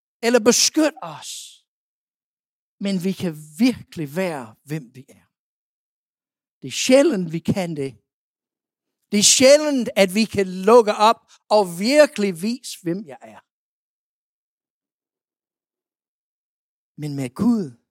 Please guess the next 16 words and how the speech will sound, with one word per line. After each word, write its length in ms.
det 120
kan 240
du. 180
Fordi 200
han 220
kender 340
dig 220
bedre, 400
end 100
du 60
kender 320
dig 140
selv. 300
Han 200
er 280
den 320